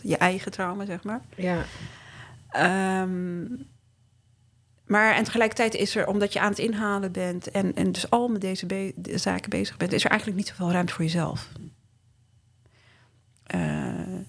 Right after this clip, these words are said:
Speaker 1: dus, eh, en je moet gewoon door.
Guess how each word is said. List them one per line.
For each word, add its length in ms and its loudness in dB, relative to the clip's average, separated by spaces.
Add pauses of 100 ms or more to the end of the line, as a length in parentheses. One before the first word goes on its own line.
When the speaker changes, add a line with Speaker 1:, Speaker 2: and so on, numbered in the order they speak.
(320)
Speaker 1:
dus, 540 0
eh, 120 -2 (880)
en 120 2
je 80 4
moet 160 0
gewoon 220 -2
door. 360 -4